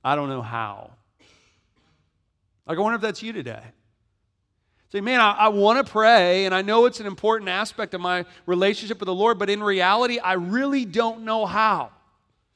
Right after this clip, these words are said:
Well, man, I'm glad you're here today. But that's a, I think that's a top excuse. Here's the fourth one. These are honest.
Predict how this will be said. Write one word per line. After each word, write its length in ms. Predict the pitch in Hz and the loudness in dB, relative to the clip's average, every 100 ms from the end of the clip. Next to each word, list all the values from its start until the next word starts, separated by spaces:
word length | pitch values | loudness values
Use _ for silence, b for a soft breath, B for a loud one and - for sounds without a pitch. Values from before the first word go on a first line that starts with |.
| _ _ | _ _
Well, 100 | 135 | -10
man, 200 | 135 180 | -4 -2
I'm 140 | 180 180 | -2 2
glad 240 | 185 170 | 2 2
you're 140 | 170 | 0
here 160 | 165 165 | -2 -2
today. 600 | 156 156 151 117 104 107 _ _ _ _ _ _ _ _ _ _ _ _ _ | -2 -2 -2 -2 -8 -18 _ _ _ _ _ _ _ _ _ _ _ _ _
But 80 | 123 | -4
that's 200 | 156 190 | -4 -2
a, 200 | 151 - _ _ _ | -4 -6 _ _ _
I 60 | |
think 160 | 165 151 | -6 -4
that's 160 | 143 135 | -4 -4
a 260 | 117 107 107 _ _ | -6 -6 -14 _ _
top 340 | - 156 139 | 0 0 0
excuse. 520 | 135 - - 143 139 160 | -6 -16 -12 -8 -8 -8
Here's 160 | 208 | -8
the 80 | 185 | -8
fourth 360 | - 185 190 143 | -2 -2 -2 -4
one. 300 | 127 107 107 _ _ _ _ _ _ _ _ _ _ - | -8 -8 -14 _ _ _ _ _ _ _ _ _ _ -8
These 180 | 156 | -4
are 120 | 175 190 | 2 4
honest. 680 | 190 156 143 135 - - | 6 4 0 -8 -12 -18